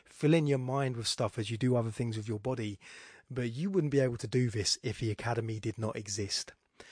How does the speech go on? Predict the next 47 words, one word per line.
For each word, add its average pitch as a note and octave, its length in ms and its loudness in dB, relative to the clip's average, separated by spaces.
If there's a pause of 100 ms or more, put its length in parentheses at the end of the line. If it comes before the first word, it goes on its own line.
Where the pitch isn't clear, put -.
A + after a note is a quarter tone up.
(460)
Um, G#2+ 440 -2
and, B2 380 -6
and C3 160 -2
I B2+ 120 0
end C3 240 0
on A#2 120 0
that A2+ 200 -4
note, G#2+ 260 -8 (340)
which D#3+ 220 -4
is, C3 280 -2 (640)
the B2+ 160 -2
academy C3+ 500 -2
is A#2+ 100 0
in A#2 100 -2
danger A2+ 400 -2
too A#2+ 240 -4
at - 80 -6
the C3 60 -10
moment A2 360 -4
because A#2 280 -6
governments, C3+ 520 -2
well, A2+ 200 0
in G#2+ 100 -8
the G#2+ 60 -8
U C3+ 200 -6
K A2 280 -4
especially, G#2 680 -6 (540)
are B2 120 -2
always D#3+ 300 2
framing D3 600 -2
education A#2 720 -2
in C3 180 -8
the G#2+ 80 -6
kind A#2 260 -4
of A2 120 -8
career A#2 400 0
someone G#2+ 340 -2
can A2+ 140 -6
have G#2+ 260 -4
and A2+ 80 -8
the A2 60 -4
amount A#2 280 -4
of G#2 100 -8
money A#2+ 340 0
they A2 140 4
can G#2 160 -2
have G2+ 360 -4